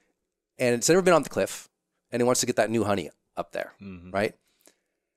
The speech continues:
Speaker 1: Telling the bear to focus on the strengths, to go somewhere it's never gone before and do something it's never done before is stupid. It's like saying,
Speaker 2: <laughs>
Speaker 1: "Hey, you know what?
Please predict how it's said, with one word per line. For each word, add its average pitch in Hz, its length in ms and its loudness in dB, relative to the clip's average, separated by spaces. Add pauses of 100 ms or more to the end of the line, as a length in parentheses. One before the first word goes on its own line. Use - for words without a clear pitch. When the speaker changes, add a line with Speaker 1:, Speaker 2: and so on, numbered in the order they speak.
(280)
Speaker 1:
Telling 226 440 2
the 143 80 2
bear 135 240 4
to - 80 2
focus - 320 0
on 101 80 -2
the 90 60 -8
strengths, - 540 -2
to - 140 -10
go 135 220 0
somewhere 135 300 2
it's - 140 -4
never 110 260 0
gone 95 240 0
before 87 360 -8
and 92 120 -10
do 127 100 -6
something 127 240 -4
it's 101 140 -8
never 90 140 -6
done 85 160 -8
before - 420 -14 (180)
is 120 140 -2
stupid. 120 400 -2
It's - 120 -2
like 120 120 2
saying, 120 240 2
Speaker 2:
<laughs> 127 300 0
Speaker 1:
"Hey, 165 200 6
you 147 120 6
know 135 100 6
what? 220 240 8